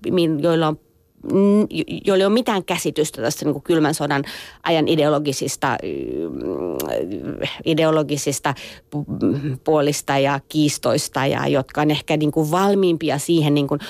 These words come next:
tämmöisen talouskasvun ja Kolumbian kansainvälisen imagon muuttamisen ja turismi-, että saadaan turisminousuun ja ja, ja talouskasvu käyntiin ja, ö, jotka on jollain lailla siis niinku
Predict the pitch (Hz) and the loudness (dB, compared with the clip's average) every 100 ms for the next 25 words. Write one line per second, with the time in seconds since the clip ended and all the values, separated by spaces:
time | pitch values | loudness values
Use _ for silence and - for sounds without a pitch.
0 | - - - - 156 156 151 147 139 156 | -16 -18 -20 -4 2 2 2 0 2 0
1 | 151 147 - - 139 - 139 143 143 143 | 2 0 -2 -8 -8 -4 -2 0 0 0
2 | 139 147 151 156 147 147 143 - 156 151 | -2 0 2 2 2 2 0 0 0 2
3 | 147 139 139 156 147 143 147 139 139 135 | 0 0 0 2 2 4 2 2 2 2
4 | 135 135 - 135 131 - 131 131 139 131 | 2 0 -2 0 -2 -2 -4 -2 -2 -2
5 | - 156 160 - 139 131 135 135 135 135 | 0 2 2 0 0 0 0 0 0 2
6 | 139 147 151 147 - 143 131 151 - 151 | 0 0 0 0 0 0 0 -2 0 2
7 | 147 143 143 139 143 - - - - - | 2 0 -2 -4 -6 -12 -20 -20 -12 -2
8 | 156 135 135 139 - 151 147 143 - 147 | 0 2 2 0 2 2 2 0 -2 -4
9 | 151 - 147 151 143 143 147 143 147 151 | -2 -2 0 2 2 2 2 2 -2 -4
10 | - 151 - 135 104 110 117 - - - | -4 -4 -4 -4 -4 -4 -6 -10 -10 -10
11 | - - 90 139 180 - 214 220 233 226 | -10 -10 -6 -2 -2 0 2 4 4 2
12 | 202 190 185 175 175 - | 2 0 -2 -2 -6 -4